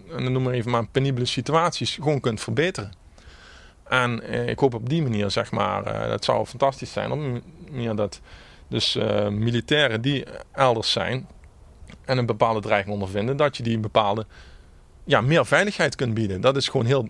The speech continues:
vind ik, iets heel ba-, bazaals. En, eh, dat type werk, eh, of die prestatie, die vind je niet <laughs> in ieder vakgebied waar het zo, eh, bazaal is om gewoon, eh, ja,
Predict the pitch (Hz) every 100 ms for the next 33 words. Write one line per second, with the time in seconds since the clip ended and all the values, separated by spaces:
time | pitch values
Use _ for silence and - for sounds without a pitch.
0 | - - 131 117 117 - 104 101 131 147
1 | 104 107 123 156 123 - - - 95 98
2 | - 104 50 101 101 - 55 - - -
3 | - 135 131 - 143 117 110 139 113 -
4 | - - - - - - 170 - 87 -
5 | - 135 - 120 139 - 117 - 165 156
6 | - 120 110 170 202 196 180 - - 156
7 | - 135 202 156 143 131 139 - 135 131
8 | 123 147 131 120 - - - - 185 185
9 | 143 139 139 120 123 170 151 131 - 135
10 | 117 131 127 123 117 123 123 127 143 139
11 | 101